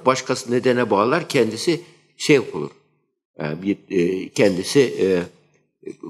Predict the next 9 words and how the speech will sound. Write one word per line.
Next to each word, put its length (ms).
sorundan 1040
uzaklaşmış 680
gibi 140
olur. 140
Rahat, 260
sahte 420
bir 60
rahatlık 460
olur. 180